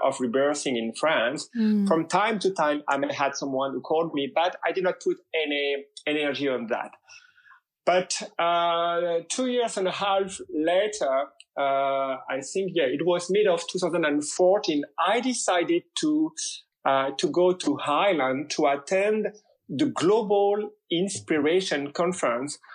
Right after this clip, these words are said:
Speaker 1: which is the annual conference about breathwork. Uh, uh, and this is, uh, sponsored by the International Breathwork Foundation. And this conference, uh, moved from one country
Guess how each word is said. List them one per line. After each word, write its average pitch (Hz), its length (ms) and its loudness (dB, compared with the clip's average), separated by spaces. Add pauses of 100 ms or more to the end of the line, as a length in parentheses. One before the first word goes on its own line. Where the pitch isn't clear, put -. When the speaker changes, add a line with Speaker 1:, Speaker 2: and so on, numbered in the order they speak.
(200)
Speaker 1:
which 190 260 0
is 202 300 0 (120)
the 139 280 0 (100)
annual 185 460 6
conference 160 800 -2 (180)
about 131 380 2
breathwork. 131 680 0 (600)
Uh, 143 380 2 (160)
uh, 127 760 0 (140)
and 127 160 -2
this 165 180 0
is, 175 240 0 (100)
uh, 139 140 0
sponsored 170 840 2
by 135 220 2
the 131 240 -4
International 165 720 0
Breathwork 135 600 0
Foundation. 123 640 -4 (560)
And 147 260 4
this 214 400 2
conference, 175 720 2
uh, 147 400 2
moved 170 340 2
from 147 180 -2
one 180 280 2
country 175 480 0